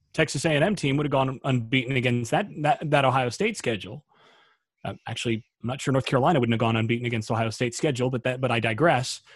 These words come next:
Um, you're looking at essentially this matchup between North Carolina and Texas A and M is the closest thing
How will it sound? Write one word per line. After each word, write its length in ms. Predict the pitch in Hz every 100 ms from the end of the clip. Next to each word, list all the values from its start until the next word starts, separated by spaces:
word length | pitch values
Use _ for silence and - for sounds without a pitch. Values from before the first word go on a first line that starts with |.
| - _ _ 175
Um, 420 | 160 143 135 - _ _ _ _ _ _ _ _ _ _ _ _ _ _ - - - 175 151
you're 200 | 185 190
looking 240 | 208 220 233
at 120 | 196 - - 202 254
essentially 840 | 156 220 226 - 202 175 160 151 - _
this 280 | 147 180 180
matchup 420 | 196 180 - 156
between 300 | 165 - 165
North 180 | 151 147
Carolina 540 | - 143 135 135 135
and 360 | 131 127 131 -
Texas 320 | 160 156 -
A 100 | 147
and 80 | 135
M 120 | 190
is 80 | 143
the 80 | 135
closest 600 | - 165 190 - 170 -
thing 340 | 190 165 131